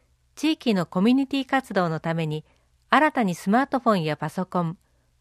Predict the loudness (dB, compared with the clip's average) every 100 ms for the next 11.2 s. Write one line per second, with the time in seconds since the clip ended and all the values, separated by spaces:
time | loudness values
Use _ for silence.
0 | 0 0 2 0 0 -4 -2 0 2 0
1 | -2 -2 0 2 0 0 -2 -4 -2 0
2 | 0 0 -4 -8 -6 -6 -6 -6 -8 -12
3 | _ _ _ _ _ _ _ _ _ _
4 | _ _ _ _ -6 -4 -2 -2 0 2
5 | 0 0 -2 -2 -2 -2 0 0 0 0
6 | 0 0 0 -2 -2 -2 -6 -10 _ _
7 | _ _ 2 2 2 0 0 -2 0 2
8 | 0 -2 0 0 0 -2 -2 -4 -6 -2
9 | 0 0 -2 -6 -4 -6 -6 -14 -2 0
10 | 0 -2 -2 -2 -4 -6 -6 -4 -2 -2
11 | -2 -6